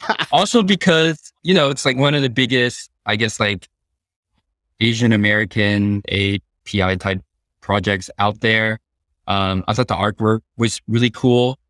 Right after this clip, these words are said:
Speaker 2: uh, as a fan of someone that's a fan of, like, anime when they were in, like, high school and stuff.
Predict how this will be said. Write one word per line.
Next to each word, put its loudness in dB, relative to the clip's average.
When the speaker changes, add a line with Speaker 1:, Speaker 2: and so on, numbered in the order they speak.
Speaker 2:
uh, 0
as -4
a -6
fan -2
of -6
someone 2
that's -2
a -6
fan 0
of, -2
like, -2
anime 2
when 2
they 0
were 0
in, -2
like, -2
high -2
school -6
and -2
stuff. -2